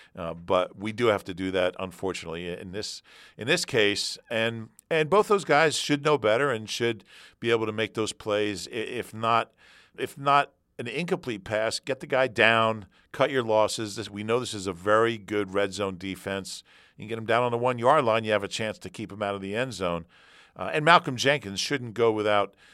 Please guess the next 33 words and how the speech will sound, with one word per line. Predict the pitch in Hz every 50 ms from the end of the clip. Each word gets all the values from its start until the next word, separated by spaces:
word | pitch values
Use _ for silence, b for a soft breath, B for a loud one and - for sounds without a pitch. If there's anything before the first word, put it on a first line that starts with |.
| b b b
uh, | 95 95 92
blame | 87 90 110 113 107 104 95
here | 85 95 110 104 92 90
as | 87 85 92
well. | 101 117 120 104
He | 85 85 107
bit | 98 87 104 107 101
on, | 104 101 101 98 92 87 - b b b b b b b -
um, | 85 80 82 85 82 82 82 80 - _ _ _ _ _ - -
uh, | - 90 85 85 82 82 -
well, | - 107 98 98
he, | 92 104 110 95 -
he | 90 110
vacated | 110 90 110 110 107 - 120 110 95 90
the | 82 82
post, | - - 120 123 104 92 - - - -
uh, | 90 87 85 82 92 -
on | - 104 90 90
the, | 87 90 90 85 80 - -
on | 98 90
the | 85 85
long | 82 92 95 101 98
touchdown | 98 - 95 98 - - - 95 90 87
to | 87
open | 92 87 92 90
the | 90 87
game | 87 92 90 92 98 107 98
and | 87 80 82 - b b b b b b b
blamed | - 113 117 123 117
himself | 113 107 - - 110 104 104
for | - - 110
the | 95 90
touchdown. | - 107 104 - - - 104 101 107 107 104